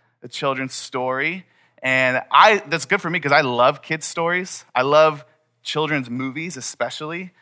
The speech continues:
I grew up on the Disney kids' movies, and I haven't grown up still, so I still watch 'em. And they're awesome, and I love 'em.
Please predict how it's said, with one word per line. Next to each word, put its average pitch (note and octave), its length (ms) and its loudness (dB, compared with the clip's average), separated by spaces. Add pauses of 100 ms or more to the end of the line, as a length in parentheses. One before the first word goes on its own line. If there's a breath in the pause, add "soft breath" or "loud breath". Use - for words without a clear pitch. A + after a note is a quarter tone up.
(140)
I B2+ 120 2
grew C3 260 0
up D#3+ 180 4
on D#3 140 4
the C#3+ 80 -4
Disney C#3+ 380 -4
kids' D3 260 -8
movies, D#3 560 -8 (400 soft breath)
and B2+ 100 2
I B2+ 60 4
haven't D3+ 360 4
grown C3+ 280 2
up D#3 180 4
still, D#3+ 320 0
so C#3 160 -2
I A2+ 100 -2
still D3+ 300 -2
watch C#3+ 300 4
'em. - 100 -20 (540)
And A2+ 120 -12
they're C#3+ 80 2
awesome, E3+ 340 2
and A#2 80 -2
I B2 60 0
love C#3+ 240 2
'em. G2+ 140 -18